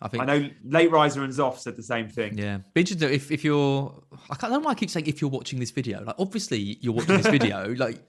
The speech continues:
Speaker 1: otherwise you wouldn't hear me. But yeah, for people watching this video, it'd be interesting to know what you think about, uh, about this, 'cause, yeah,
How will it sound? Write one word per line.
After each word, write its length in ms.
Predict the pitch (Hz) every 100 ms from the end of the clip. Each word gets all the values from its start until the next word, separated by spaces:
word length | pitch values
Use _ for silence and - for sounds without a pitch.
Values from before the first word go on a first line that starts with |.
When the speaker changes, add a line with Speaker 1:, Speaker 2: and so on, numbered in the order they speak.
| - _
Speaker 1:
otherwise 220 | 147 175 165
you 40 |
wouldn't 180 | 185 180
hear 100 | 170
me. 120 | 104 - - - -
But 120 | 147
yeah, 100 | 165
for 60 | -
people 200 | 185 175
watching 200 | 170 156
this 60 | 139
video, 160 | 143
it'd 80 | 107
be 60 | 131
interesting 220 | 139 131
to 80 | 123
know 240 | 123 113
what 100 | 113 123
you 60 |
think 240 | 117 104 -
about, 340 | 101 98 104
uh, 280 | 98 98 98
about 360 | 98 104 101 _ -
this, 260 | 113 101 -
'cause, 340 | 110 101 - - - - _ _ _
yeah, 300 | 113 107 101